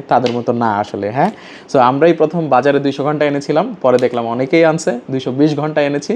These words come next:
এখন দেখি কি সবাই চারশো ঘন্টা, পাঁচশো ঘন্টা আনতেছে। Oh my God! So actually, আহ, আমার ইনোভেশনকে কপি করতেছে। আমি এতদিন হলো অ্যাপেলের কপি প্রোডাক্ট সেল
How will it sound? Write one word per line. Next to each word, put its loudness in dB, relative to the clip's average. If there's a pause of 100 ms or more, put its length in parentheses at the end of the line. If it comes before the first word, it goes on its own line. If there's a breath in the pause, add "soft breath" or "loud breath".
(120)
এখন -4
দেখি -2
কি 2 (100)
সবাই 4 (460 loud breath)
চারশো 0
ঘন্টা, 0
পাঁচশো -6
ঘন্টা -4
আনতেছে। -10 (260)
Oh -4
my 0
God! 2 (460 loud breath)
So -2 (140)
actually, 4
আহ, -2
আমার 2 (100)
ইনোভেশনকে 0 (100)
কপি 0
করতেছে। -4 (540)
আমি 2 (340)
এতদিন 0
হলো 4
অ্যাপেলের 2
কপি 0
প্রোডাক্ট 0
সেল 2